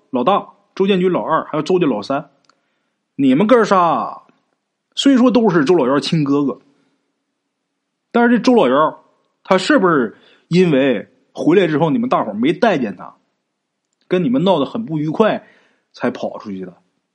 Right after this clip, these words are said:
跑出去之后才被车给撞死的。你说他能没有怨气儿吗？他能不怨你们哥仨吗？他整天不学好，你们这整个村里的人啊，可都不待见他，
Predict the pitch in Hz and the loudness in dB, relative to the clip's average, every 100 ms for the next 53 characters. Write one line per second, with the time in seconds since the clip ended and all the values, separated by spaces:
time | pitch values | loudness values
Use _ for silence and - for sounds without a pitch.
0 | _ _ _ - 131 127 160 180 175 175 | _ _ _ -6 -4 -2 -2 -2 -2 -2
1 | 175 101 98 123 127 120 - 123 104 101 | -2 -4 -8 -6 -4 -4 -6 -8 -8 -4
2 | 135 101 92 95 _ _ _ _ _ - | -4 -6 -12 -20 _ _ _ _ _ -10
3 | 113 135 143 143 147 139 113 123 101 - | -4 -4 -2 -2 0 0 0 -2 -4 -6
4 | 117 98 _ _ - 165 240 226 226 285 | -10 -10 _ _ -10 -4 -4 -2 0 2
5 | 247 127 127 131 120 120 120 127 _ _ | 2 -2 -4 -4 -4 -4 -6 -10 _ _
6 | _ _ _ _ _ _ _ _ _ _ | _ _ _ _ _ _ _ _ _ _
7 | _ _ _ _ _ _ 220 214 151 190 | _ _ _ _ _ _ -4 -2 -2 0
8 | 220 202 147 110 98 _ _ _ - 190 | 2 2 0 -4 -8 _ _ _ -4 0
9 | 185 180 90 151 - _ _ _ _ _ | 2 0 -2 -8 -10 _ _ _ _ _
10 | - 120 165 170 107 123 156 127 165 156 | -6 -2 -2 -4 -6 -4 -4 -4 -4 -4
11 | 107 98 101 - 98 95 _ _ _ _ | -4 -6 -10 -12 -12 -16 _ _ _ _
12 | - 123 151 117 117 107 98 87 - | -6 -2 -2 -2 -4 -6 -8 -16 -20